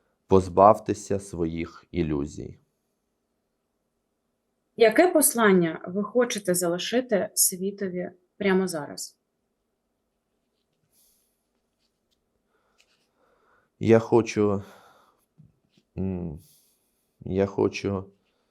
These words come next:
Speaker 1: порадити всім більше вірити в магію, більше вірити в езотерику, адже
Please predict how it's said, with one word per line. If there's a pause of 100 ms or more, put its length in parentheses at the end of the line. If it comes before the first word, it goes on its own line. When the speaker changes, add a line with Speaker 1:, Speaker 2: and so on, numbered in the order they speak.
(500)
Speaker 1:
порадити
всім (2500)
більше
вірити
в
магію,
більше
вірити
в (380)
езотерику,
адже